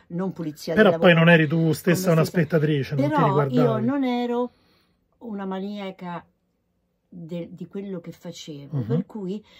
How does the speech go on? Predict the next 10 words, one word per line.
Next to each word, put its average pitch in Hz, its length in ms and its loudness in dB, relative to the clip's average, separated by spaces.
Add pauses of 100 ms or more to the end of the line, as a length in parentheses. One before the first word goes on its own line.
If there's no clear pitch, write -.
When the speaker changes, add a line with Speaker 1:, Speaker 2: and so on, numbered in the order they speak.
(260)
Speaker 1:
io 196 160 -6
non 170 200 -4
registravo 151 640 -12
niente, 165 420 -8
Speaker 2:
Certo. 165 400 -2 (680)
Speaker 1:
e 156 80 -6
non, 165 340 -6
una 196 180 -10
volta 214 320 -10
fatto, 240 680 -6